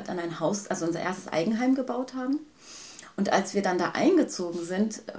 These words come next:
ich meine, das Haus war riesig. Und, ähm, auf einmal hat sich auch so mein Umfeld verändert. Also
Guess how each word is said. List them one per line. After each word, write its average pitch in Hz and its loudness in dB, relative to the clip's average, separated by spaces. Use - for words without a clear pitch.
ich 185 -6
meine, 180 0
das 170 -4
Haus 175 0
war 165 -2
riesig. 196 -2
Und, 165 -6
ähm, 170 -8
auf - -4
einmal 185 4
hat 202 -4
sich - -4
auch 170 2
so 175 -4
mein 160 0
Umfeld 226 4
verändert. 160 -2
Also 151 -6